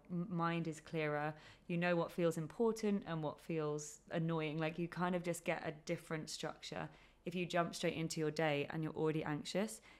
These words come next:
you try and do everything, and actually you're much less productive.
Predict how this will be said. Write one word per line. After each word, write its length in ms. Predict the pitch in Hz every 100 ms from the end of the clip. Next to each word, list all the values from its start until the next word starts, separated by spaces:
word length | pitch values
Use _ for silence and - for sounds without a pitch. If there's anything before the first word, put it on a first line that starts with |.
| -
you 80 | 175
try 220 | - 165
and 100 | 165
do 60 | 160
everything, 500 | 151 160 - 147 143
and 80 | 147
actually 300 | - - 156
you're 120 | 147
much 360 | 156 143 -
less 160 | 151 -
productive. 640 | - 143 - - - -